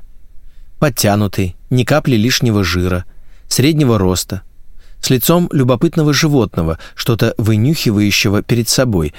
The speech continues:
а иногда даже собирающегося что-то сказать.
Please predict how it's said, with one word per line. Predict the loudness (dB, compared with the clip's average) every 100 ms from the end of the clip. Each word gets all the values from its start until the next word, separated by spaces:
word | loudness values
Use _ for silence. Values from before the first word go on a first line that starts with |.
| -16 -16 -6
а | 0 2
иногда | 2 2 2
даже | 2 2 0
собирающегося | 0 0 2 2 2 2 2 0 0 0
что-то | -2 -2 -2
сказать. | -2 0 -2 0 -2 -6